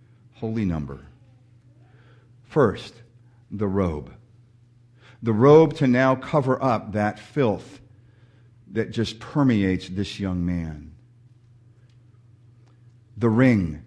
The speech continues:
not a ring, the ring.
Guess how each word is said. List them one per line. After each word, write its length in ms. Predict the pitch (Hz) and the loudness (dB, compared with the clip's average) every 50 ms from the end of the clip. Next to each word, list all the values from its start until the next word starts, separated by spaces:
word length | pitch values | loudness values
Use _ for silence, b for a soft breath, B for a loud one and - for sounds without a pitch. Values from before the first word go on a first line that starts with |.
| - - _ | -20 -10 _
not 340 | 104 113 117 127 127 120 131 | 0 2 2 2 0 0 2
a 180 | 139 139 139 | 2 4 4
ring, 500 | 123 98 90 87 85 80 80 82 82 80 - - - - - | 2 2 0 -2 -2 -4 -6 -8 -8 -10 -14 -18 -20 -18 -14
the 380 | 92 90 95 131 131 123 107 90 | -10 0 4 4 4 4 4 0
ring. 520 | - 82 87 92 85 76 69 64 - - | -4 -6 -4 -4 -4 -4 -8 -12 -16 -20